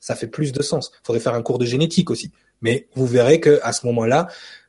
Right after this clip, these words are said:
voilà. Donc, il ne faut pas tuer l'ego. Il faut le purifier pour le faire ascensionner avec vous, pour qu'à ce moment-là, il refusionne avec l'esprit physique, pour que l'esprit f-, physique puisse refusionner avec l'esprit divin et que l'esprit fusionné puisse ascensionner.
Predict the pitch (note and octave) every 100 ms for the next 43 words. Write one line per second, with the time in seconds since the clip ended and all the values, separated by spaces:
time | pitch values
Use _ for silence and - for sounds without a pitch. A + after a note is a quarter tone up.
0 | - C#3 B2 B2 B2+ D3 D3 - D3 G#3
1 | F#3 - C#3+ C3+ B2 A2+ - C3+ A#2+ G#3
2 | F#3 D3+ - F#3+ F#3+ B2 A#2 - _ _
3 | - A#2+ D3+ C3 - B2+ - B2 B2 A#2+
4 | B2 A2+ A2 A2 A#2 - - - _ -
5 | - - - B2+ C3 D3+ B2+ D#3 E3 E3
6 | E3 D#3 D3 C#3+ - C#3+ C#3 D3 F3+ C#3
7 | - C#3 - D3+ - - - - D#3 E3+
8 | F3 - - - D#3 - C3+ F3+ F3+ D#3+
9 | E3 E3 C#3 C3 C#3 - - B2 B2 D#3
10 | - - _ - B2+ C#3 B2+ - D3 -
11 | F#3 F3 E3 C#3+ C#3 D3 E3 - _ D#3+
12 | D#3 C#3 - A#2+ - A2+ G#2